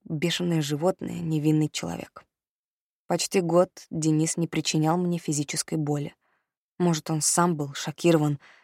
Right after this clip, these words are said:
тем, что застрелил Сергея. Может быть, у него были ещё какие-то причины.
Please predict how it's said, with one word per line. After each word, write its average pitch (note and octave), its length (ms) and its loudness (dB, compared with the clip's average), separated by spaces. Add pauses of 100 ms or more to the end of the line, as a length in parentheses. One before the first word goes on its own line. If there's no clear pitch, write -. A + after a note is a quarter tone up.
(120)
тем, D#3+ 200 0
что - 240 -4
застрелил D#3 560 2
Сергея. D3 580 -2 (680)
Может F#3 220 4
быть, F3 180 0
у E3+ 40 4
него D#3 160 6
были C#3+ 220 2
ещё C#3 300 -2
какие-то E3 420 -8
причины. D3+ 520 -4